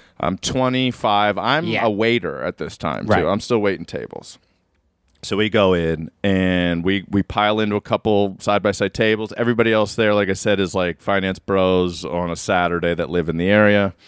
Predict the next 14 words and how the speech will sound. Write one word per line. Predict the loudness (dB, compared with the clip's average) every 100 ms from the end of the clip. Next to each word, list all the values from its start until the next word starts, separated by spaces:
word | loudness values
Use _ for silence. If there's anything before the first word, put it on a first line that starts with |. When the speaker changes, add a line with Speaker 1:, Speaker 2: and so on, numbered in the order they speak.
| -20 -20 _ _ _ _ _ _ -14
Speaker 1:
And | -10
we | -8
start | 2 2
drinking, | 2 -2 0 0 0
and | 0 0
there | 0 2
goes | 2 2
Sally, | 2 2 2 0 -2 -4
and | -8
she | -6 -6
goes | 0 4 4 4
over, | 4 4 2 -2 -2
and | -6 -8
she, | -10 -6 -6